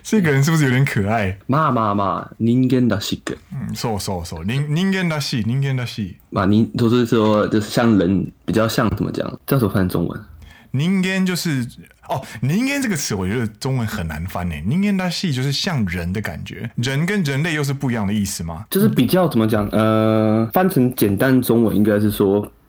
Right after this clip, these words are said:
Speaker 2: 没有那么像机器人，就是他是真的在，他有人有人的情绪。
Speaker 1: 对。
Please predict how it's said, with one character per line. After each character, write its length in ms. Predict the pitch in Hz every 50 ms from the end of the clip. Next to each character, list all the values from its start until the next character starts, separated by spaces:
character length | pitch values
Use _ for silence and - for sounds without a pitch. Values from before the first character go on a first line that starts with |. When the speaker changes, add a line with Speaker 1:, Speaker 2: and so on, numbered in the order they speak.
| _
Speaker 2:
没 140 | - 117 123
有 80 | 135 135
那 60 | 135
么 80 | 139 131
像 240 | 131 131 110 107
机 140 | - - 110
器 300 | 107 107 - - 110 95
人， 200 | 82 - - - -
就 100 | - -
是 80 | 120 -
他 120 | 143 143
是 120 | 139 - 160
真 280 | 147 - 151 143 151
的 100 | 139 117
在， 320 | 92 120 123 117 101 92 98 -
他 140 | - - 156
有 140 | 135 120 107
人 220 | 113 120 113 107
有 120 | 123 131 117
人 180 | 104 92 95
的 80 | 95 101
情 300 | - - - 98 85 95
绪。 360 | - - - 113 92 - - - - _ _ _
Speaker 1:
对。 240 | - 107 90 82